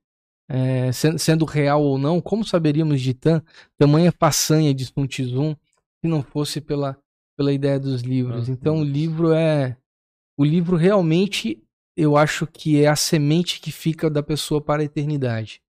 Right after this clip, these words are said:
Speaker 1: né? Nós estamos falando aí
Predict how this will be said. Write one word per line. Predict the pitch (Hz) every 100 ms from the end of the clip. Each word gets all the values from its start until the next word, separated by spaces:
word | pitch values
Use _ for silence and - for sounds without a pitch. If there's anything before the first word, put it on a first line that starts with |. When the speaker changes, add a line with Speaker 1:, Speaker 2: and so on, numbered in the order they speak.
| _ _ _ _ 131
Speaker 1:
né? | 127 143 _ _ _ _ 127
Nós | 123
estamos | 143 135
falando | - 135 135 139 139
aí | 131 139 143